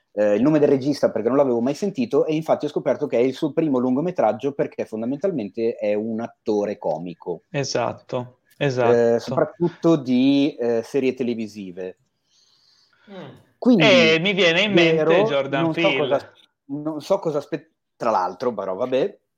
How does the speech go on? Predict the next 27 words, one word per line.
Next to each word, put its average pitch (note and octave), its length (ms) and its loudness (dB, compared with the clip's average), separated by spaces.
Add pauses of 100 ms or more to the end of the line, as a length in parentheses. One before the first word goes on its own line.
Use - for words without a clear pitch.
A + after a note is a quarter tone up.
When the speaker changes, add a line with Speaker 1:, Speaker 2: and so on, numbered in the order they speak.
Speaker 1:
quindi D3 260 -4
è B2 40 0
vero, C3+ 280 4
non D3 180 -2
so F3 120 -4
neanche D#3 260 -2
io A3 40 -2
cosa F3 140 -2
aspettarmi, B2+ 680 -2
però G3+ 560 4
mi C#3+ 160 -4
incuriosisce D#3+ 540 -6
la A#2+ 120 -2
cosa, A#2 320 -2
nel A2 120 -12
senso B2+ 300 -14
che - 140 -12
se F#3 240 -8
qualcuno G3 460 -4
ha A#2 80 -4
creduto, C3 840 -6 (300)
eh, G#2 480 -2
in G#2+ 160 -6
un B2 120 -6
progetto B2+ 380 -2
del B2+ 240 -2
genere A2 720 -2